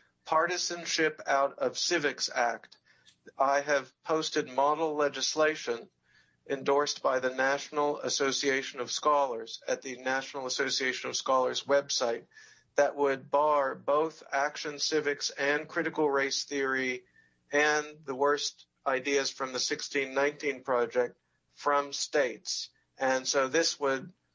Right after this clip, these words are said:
block the bureaucrats from being able to fulfill the priority criteria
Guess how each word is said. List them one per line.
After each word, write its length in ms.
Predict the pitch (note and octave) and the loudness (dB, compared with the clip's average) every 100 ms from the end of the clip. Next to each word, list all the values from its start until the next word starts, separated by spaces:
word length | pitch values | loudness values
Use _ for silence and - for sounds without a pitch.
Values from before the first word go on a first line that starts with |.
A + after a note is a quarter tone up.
| _ _ - | _ _ -14
block 500 | B2+ C#3+ D#3+ E3 - | 0 4 4 2 -4
the 100 | C#3+ | -6
bureaucrats 800 | B2+ D#3 D3+ C#3+ - B2 A#2+ - | -2 0 2 0 0 0 0 -4
from 280 | - C3+ C3 | -4 -4 0
being 260 | C#3 C3+ | -2 0
able 400 | A2+ C3+ C3 B2+ | 2 2 2 -4
to 580 | B2 - C3 B2+ B2+ B2+ | -4 -4 -2 0 0 -2
fulfill 500 | - C3+ B2+ D#3 D3 | -2 -2 4 4 4
the 120 | C3+ | 0
priority 600 | B2+ _ C3+ C3 C3+ C#3 | -8 _ 0 2 2 0
criteria 840 | C3 - B2+ - D#3 C#3+ B2 B2 | -2 -2 -2 -2 0 2 2 0